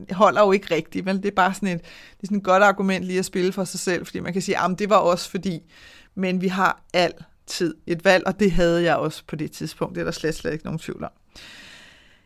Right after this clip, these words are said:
Jeg har også sagt nej til penge. Jeg kan huske på et tidspunkt, jeg sagde nej til en bonus, en bonus på flere hundrede tusind, fordi det bare, jeg var videre.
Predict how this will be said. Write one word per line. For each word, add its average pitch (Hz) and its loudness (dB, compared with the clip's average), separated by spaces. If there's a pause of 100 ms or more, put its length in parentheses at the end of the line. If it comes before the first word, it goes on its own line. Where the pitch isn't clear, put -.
Jeg 226 4
har 233 12
også 269 6
sagt 277 4
nej 202 6 (640)
til 262 2
penge. 247 2 (1200)
Jeg 185 0
kan 196 4
huske 190 2
på 220 4
et 196 4
tidspunkt, 202 0
jeg 185 2
sagde 180 2
nej 180 6 (100)
til - -2
en 165 -2
bonus, 202 2 (220)
en 160 -2
bonus 214 2
på 165 2
flere 214 4
hundrede 202 4
tusind, - -4
fordi 208 -2
det 196 -4
bare, 175 4 (560)
jeg 208 4
var 208 6
videre. 226 6